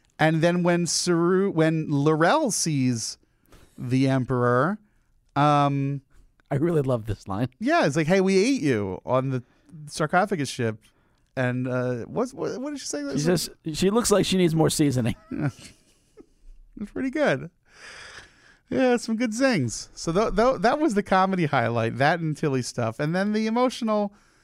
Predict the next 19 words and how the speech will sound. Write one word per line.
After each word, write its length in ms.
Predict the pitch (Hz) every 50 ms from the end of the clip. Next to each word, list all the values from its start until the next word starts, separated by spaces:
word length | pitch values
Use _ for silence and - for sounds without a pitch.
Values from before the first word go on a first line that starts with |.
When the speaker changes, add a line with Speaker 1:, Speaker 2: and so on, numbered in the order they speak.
| _ _ _
Speaker 1:
stuff 240 | _ - - 202 175
at 60 | 208 -
the 140 | 285 269 247
end 160 | 208 196 208
when 80 | 214 208
they're 120 | 202 190
all 120 | 185 190 190
getting 260 | 180 196 202 196 196
their, 420 | 190 190 190 190 190 196 196 - 190
um, 440 | 185 185 185 185 185 185 190 190
medals, 640 | 180 175 165 156 147 143 147 165 185 175 - - - - _ _ _ _ _ _ _ _ _ _ _ _ _
you 120 | 147 156
know, 360 | 151 139 135 135 135 139 156
uh, 520 | - - 143 135 135 135 131 131 131 131 131 -
a 160 | - 127 139 143
la 240 | 143 139 135 139 139
Star 340 | - - - 147 135 131 127
Wars. 540 | 131 127 127 131 135 156 202 202 - - - _ _ _
Um, 600 | 131 135 135 127 123 120 120 117 113 117 117